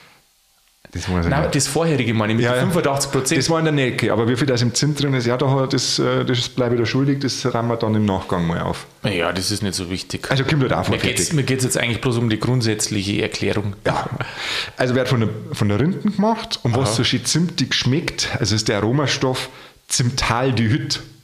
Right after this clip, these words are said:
Speaker 2: Ah.
Speaker 1: Ich finde, das hört sich halt eher wie so ein Lösemittel, oder? Also eher ein bisschen
Speaker 2: Das ist wie
Speaker 1: giftig.
Speaker 2: Formaldehyd.
Speaker 1: Ja, ein bisschen giftig hört sich so.
Speaker 2: Mhm.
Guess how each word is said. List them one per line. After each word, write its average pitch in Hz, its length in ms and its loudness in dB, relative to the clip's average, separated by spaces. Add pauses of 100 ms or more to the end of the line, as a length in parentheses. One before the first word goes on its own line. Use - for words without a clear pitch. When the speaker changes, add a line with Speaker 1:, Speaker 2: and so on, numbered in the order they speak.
Speaker 2:
Ah. 101 460 -2 (120)
Speaker 1:
Ich - 60 -8
finde, 110 180 0
das 101 80 -2
hört 107 120 0
sich 104 120 0
halt 104 100 2
eher 110 160 2
wie 104 80 2
so 95 100 2
ein 92 60 2
Lösemittel, 101 480 2
oder? 110 280 2
Also 98 120 2
eher 107 120 2
ein 113 80 -2
bisschen 113 240 0
Speaker 2:
Das - 80 -4
ist 135 100 -2
wie 117 40 -2
Speaker 1:
giftig. 104 180 0
Speaker 2:
Formaldehyd. 131 600 0
Speaker 1:
Ja, 123 360 2
ein 117 120 0
bisschen - 280 -2
giftig - 400 -2
hört 85 100 -2
sich 85 140 -2
so. 87 80 0
Speaker 2:
Mhm. 90 180 -2